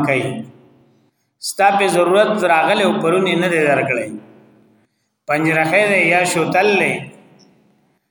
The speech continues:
یا بل ضرورت دی، نن هغه مجبور شي راغی تاله، ته بله ځای ماله نه و راکړی، بس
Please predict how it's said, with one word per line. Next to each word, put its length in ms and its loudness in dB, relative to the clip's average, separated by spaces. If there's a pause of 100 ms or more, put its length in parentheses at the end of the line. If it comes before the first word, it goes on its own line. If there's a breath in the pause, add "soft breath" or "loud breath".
(220)
یا 180 0
بل 240 2
ضرورت 420 2
دی، 80 0
نن 200 0
هغه 200 2
مجبور 340 0 (120)
شي 100 0
راغی 320 2
تاله، 260 2 (880)
ته 140 2
بله 300 2
ځای 120 0
ماله 220 2
نه 100 0
و 60 0
راکړی، 360 0
بس 120 -4